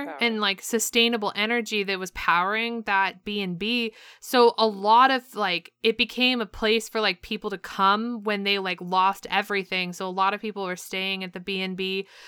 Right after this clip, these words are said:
Speaker 2: They were offering, um, free, like, people could come charge their phones, laptops, whatever they needed to charge, 'cause they had unlimited amounts of power, right? 'Cause they're, it's a solar powered
Speaker 1: Mm-hmm.
Speaker 2: facility. And they, like, went there and talked to some of the people that lived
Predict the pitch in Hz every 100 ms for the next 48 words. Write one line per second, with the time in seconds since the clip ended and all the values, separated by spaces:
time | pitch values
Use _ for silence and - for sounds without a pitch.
0 | - - 208 214 208 220 196 196 220 208
1 | 202 196 196 196 180 165 165 175 - -
2 | - 208 220 214 214 208 196 196 175 -
3 | - 220 208 - - 214 208 - 214 196
4 | 180 - 233 226 220 214 180 170 190 226
5 | 208 - 180 185 202 202 196 185 180 185
6 | 185 - 165 170 180 196 185 190 202 196
7 | 208 196 185 196 185 190 202 190 175 170
8 | 170 _ _ _ _ _ - 196 196 185
9 | 190 - - 262 262 180 175 196 220 -
10 | 185 196 185 180 196 - - 196 196 196
11 | 180 185 185 185 180 180 _ _ _ -
12 | 202 - 240 269 233 190 202 208 208 175
13 | 196 254 262 233 202 185 - 190 185 -
14 | 196 190 180 180 - 202 196 185 170 175
15 | 185 208 233 -